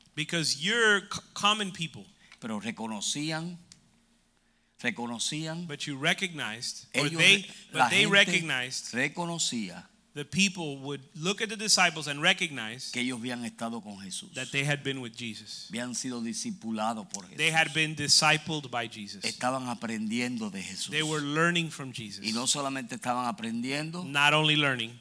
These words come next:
Speaker 2: sino que lo estaban poniendo por obra.
Speaker 1: but putting it into action.
Speaker 2: Es un discípulo.
Speaker 1: That's a disciple.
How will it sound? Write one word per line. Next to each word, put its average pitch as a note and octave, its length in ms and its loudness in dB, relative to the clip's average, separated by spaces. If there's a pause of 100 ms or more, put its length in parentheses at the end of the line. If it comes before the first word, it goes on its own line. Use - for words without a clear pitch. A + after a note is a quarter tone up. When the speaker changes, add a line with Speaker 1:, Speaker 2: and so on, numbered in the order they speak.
Speaker 2:
sino A#2+ 480 0
que C3+ 100 -6
lo A2+ 100 -2
estaban A#2 460 -4
poniendo A2 540 -6
por G2+ 160 -8
obra. F2 360 -10
Speaker 1:
but D3+ 260 -4
putting E3 320 2
it C#3+ 180 -4
into D3 300 -8
action. A#2+ 400 -8 (120)
Speaker 2:
Es C3+ 240 -2
un A#2+ 160 -4
discípulo. G#2 500 -8
Speaker 1:
That's D3+ 280 4
a E3+ 60 2
disciple. A#2+ 500 -2